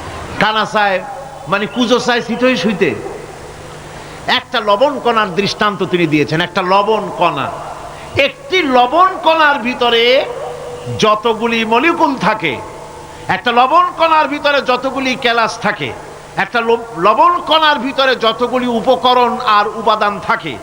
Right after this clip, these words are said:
অর্থাৎ একটা লবণ কণা যত উপকরণ, যত উপাদান ধারণ করে, তার ধারণ ক্ষমতা যতখানি, এতখানিক জিনিস ধারণ করতে এক হাজার বার্টন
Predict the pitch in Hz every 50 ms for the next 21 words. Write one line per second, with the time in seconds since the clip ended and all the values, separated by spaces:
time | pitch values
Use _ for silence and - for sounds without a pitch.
0 | - - - - - 190 196 190 - 240 269 262 - 214 196 202 - - 214 185
1 | 175 175 175 185 190 185 175 - 208 220 226 269 294 311 311 - - - - -
2 | - 143 135 127 190 220 220 220 - 247 233 190 220 226 226 226 240 247 262 277
3 | 269 254 196 220 208 208 - 226 220 208 190 220 208 220 233 240 240 226 170 -
4 | - 170 208 277 339 359 370 359 - 285 269 226 185 135 107 - - - - -
5 | - - - - - - 190 - - - - 214 285 330 339 339 339 - 294 302
6 | 294 294 285 254 254 254 269 240 202 269 277 269 233 165 - - - - - -
7 | - - - - - 190 190 - 254 - 185 269 320 359 359 311 247 330 330 330
8 | 320 285 - - - 294 302 294 302 294 269 - 254 240 - - - 269 262 254
9 | 254 254 - 190 220 226 233 240 233 233 226 - - - 220 220 220 233 226 233
10 | 226 220 - 175 - - - - 127 117 175 196 214 214 214 214 214 214 214 208
11 | 208